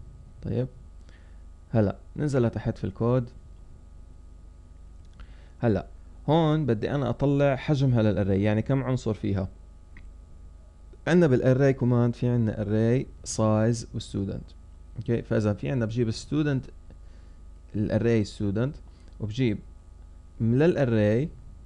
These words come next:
كوماند الأوبشن أو الخيار اللي هو بنسميه السايز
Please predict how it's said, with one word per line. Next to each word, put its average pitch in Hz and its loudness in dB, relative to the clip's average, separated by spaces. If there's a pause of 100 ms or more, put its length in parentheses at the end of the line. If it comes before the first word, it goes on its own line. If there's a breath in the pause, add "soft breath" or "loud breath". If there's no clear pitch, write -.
كوماند 110 2 (840 soft breath)
الأوبشن 107 0
أو 95 -2
الخيار 113 0
اللي 101 0
هو 110 0
بنسميه 104 -2
السايز - -6